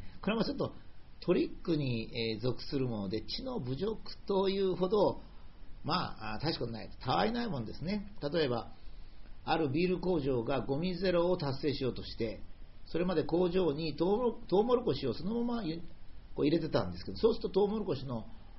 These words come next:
こう、なんていうか、毛だとかですね、皮とかいうのが全部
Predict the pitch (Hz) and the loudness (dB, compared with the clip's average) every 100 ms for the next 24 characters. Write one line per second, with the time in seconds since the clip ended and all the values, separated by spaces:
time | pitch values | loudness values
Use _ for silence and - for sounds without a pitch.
0 | - - 120 123 131 120 110 98 135 175 | -10 -6 -2 0 0 -2 -4 2 4 4
1 | 170 104 87 87 - 107 95 113 131 175 | 2 -2 -4 -8 -6 -6 -4 0 2 2
2 | 120 101 98 98 95 92 151 220 185 120 | 0 -4 -6 -6 -6 0 2 2 0 0
3 | 95 | -2